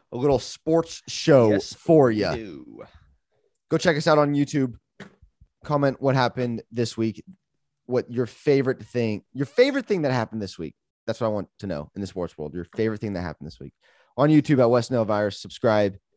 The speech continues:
Speaker 1: hit the bell, like the video. All right, you can also follow us, follow us on Instagram and TikTok. We're gonna watch, uh, we're gonna talk about football, N F L, and N C double A stuff that's going on.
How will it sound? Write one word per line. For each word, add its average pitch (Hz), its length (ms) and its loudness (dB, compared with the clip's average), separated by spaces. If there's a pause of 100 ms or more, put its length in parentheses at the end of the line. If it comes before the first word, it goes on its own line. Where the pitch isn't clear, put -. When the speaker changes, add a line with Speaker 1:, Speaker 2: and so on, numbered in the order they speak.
(200)
Speaker 1:
hit 180 140 -2
the 143 80 -4
bell, 95 440 -2 (720)
like 113 240 -2
the - 160 -20
video. 90 380 -6 (1600)
All 175 80 4
right, 151 200 2
you 180 80 -2
can 175 80 2
also 170 160 4
follow 160 200 6
us, 147 120 -2 (280)
follow 160 220 6
us 143 100 2
on 139 60 -2
Instagram 135 300 -2
and 123 100 -6
TikTok. 131 440 -2 (1400)
We're 233 100 2
gonna 285 160 6
watch, 165 320 4 (160)
uh, 143 140 -8
we're 196 180 0
gonna 202 120 0
talk 131 260 -4
about 110 340 -4
football, 247 540 -4 (1000)
N 180 100 0
F 180 180 0
L, 180 400 -4
and 180 180 0
N 165 100 -4
C 151 120 -10
double 117 320 -2
A 123 280 -4
stuff - 200 -8
that's 107 160 -10
going 95 260 -4
on. 98 240 -6